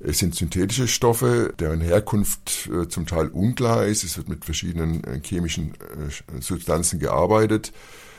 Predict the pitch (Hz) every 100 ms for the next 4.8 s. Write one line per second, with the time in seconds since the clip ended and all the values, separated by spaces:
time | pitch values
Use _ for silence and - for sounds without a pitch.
0 | - - 85 87 85 - 78 87 82 82
1 | - - - - 87 85 95 - 71 85
2 | 90 - 107 101 98 - - 87 - -
3 | 87 - 87 - - - - 82 76 71
4 | 82 65 60 69 69 80 78